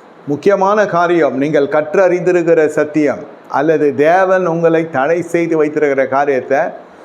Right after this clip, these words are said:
மற்றொரு இடத்துல பகிர்ந்து கொள்ளாதீங்க. குறிப்பிட்ட ஜனங்களிடத்துல பகிர்ந்து கொள்ளலாம். மனைவி,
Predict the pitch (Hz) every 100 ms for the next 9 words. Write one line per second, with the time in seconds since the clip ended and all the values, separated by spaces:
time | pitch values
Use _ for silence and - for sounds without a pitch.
0 | - - - 135 135 147 151 156 160 151
1 | 139 139 139 127 117 107 - - - 156
2 | 160 165 151 147 151 156 143 151 139 131
3 | 135 135 135 123 123 127 123 127 131 143